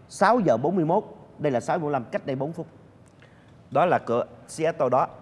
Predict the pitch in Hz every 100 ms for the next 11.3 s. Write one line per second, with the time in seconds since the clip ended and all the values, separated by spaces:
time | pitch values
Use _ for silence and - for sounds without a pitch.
0 | - - 175 147 123 170 147 143 117 -
1 | - - - - - - - - - 160
2 | 175 175 175 196 196 180 147 165 208 180
3 | 147 156 139 139 156 170 - - - -
4 | - - 135 135 143 208 180 156 151 147
5 | 160 185 117 117 147 139 135 139 175 -
6 | 139 139 120 - - 156 151 117 131 101
7 | 90 131 - - - 165 117 123 139 104
8 | 90 80 - - - - - 113 101 120
9 | 110 131 143 123 110 - - - - -
10 | - 110 98 92 113 117 113 117 107 -
11 | 147 101